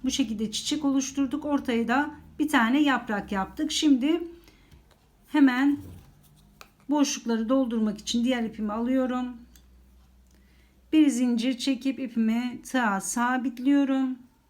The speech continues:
Ve burada bir, iki, üçüncü kirpiğin içine battım, kapattım. Bir zincir çektim.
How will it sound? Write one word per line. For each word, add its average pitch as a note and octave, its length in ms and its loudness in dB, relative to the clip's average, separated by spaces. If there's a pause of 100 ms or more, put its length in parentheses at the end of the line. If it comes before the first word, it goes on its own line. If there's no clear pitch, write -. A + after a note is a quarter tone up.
(880)
Ve B3 180 2
burada B3 680 0 (1900)
bir, C#4+ 240 8
iki, C#4 680 0
üçüncü C#4+ 720 4
kirpiğin A#3 540 0
içine G#3 420 -2
battım, C4 800 0 (1080)
kapattım. - 720 -4 (3000)
Bir D#4 140 6
zincir C4 640 2
çektim. C#4 720 2